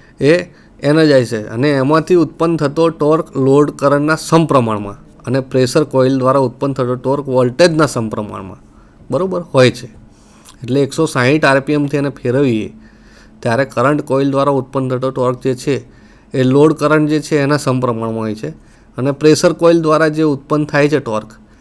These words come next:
એ વોલ્ટેજના સમપ્રમાણમાં હોય છે.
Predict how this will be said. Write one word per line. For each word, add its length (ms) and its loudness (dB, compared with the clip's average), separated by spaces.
એ 140 2
વોલ્ટેજના 600 0
સમપ્રમાણમાં 720 -2
હોય 120 -12
છે. 300 -20